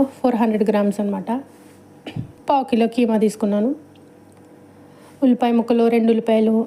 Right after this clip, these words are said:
నార్మల్ సైజ్ కట్ చేసుకుని పక్కన పెట్టుకుని, అల్లం వెల్లుల్లి పేస్ట్, క్యాప్సికమ్ ముక్కలు కోసుకుని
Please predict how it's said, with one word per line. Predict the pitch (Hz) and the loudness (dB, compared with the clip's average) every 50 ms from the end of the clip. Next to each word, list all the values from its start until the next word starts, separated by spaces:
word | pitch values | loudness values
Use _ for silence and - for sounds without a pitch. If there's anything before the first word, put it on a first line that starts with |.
| 240 240 | 0 2
నార్మల్ | 233 220 214 214 214 214 220 214 | 2 2 2 2 2 2 2 2
సైజ్ | 233 220 214 - | 2 0 0 0
కట్ | 233 220 190 - | -2 -2 -2 -4
చేసుకుని | 226 - - 240 233 226 | -4 -2 0 0 2 2
పక్కన | 220 - 220 214 220 | 0 0 0 0 0
పెట్టుకుని, | 208 - - 262 294 349 320 | 0 0 0 0 2 2 2
అల్లం | 269 240 226 220 | 2 2 2 2
వెల్లుల్లి | 220 220 214 214 - | 2 2 2 2 2
పేస్ట్, | 226 233 226 - - - - 453 571 - - - - - - - - - - - - - - - - - - - - - - - - - - - - | 0 0 0 -2 -4 0 0 0 0 0 -6 -20 -20 -20 -20 -20 -20 -20 -20 -20 -20 -20 -20 -20 -20 -20 -20 -20 -20 -20 -20 -20 -20 -20 -12 -6 -2
క్యాప్సికమ్ | 269 240 226 - - - - 269 269 285 294 | -2 -2 -2 -4 -10 -6 -2 0 2 4 4
ముక్కలు | 285 285 - 233 226 233 | 2 2 0 0 0 0
కోసుకుని | 226 220 - - 269 285 381 | 0 -2 0 0 2 2 2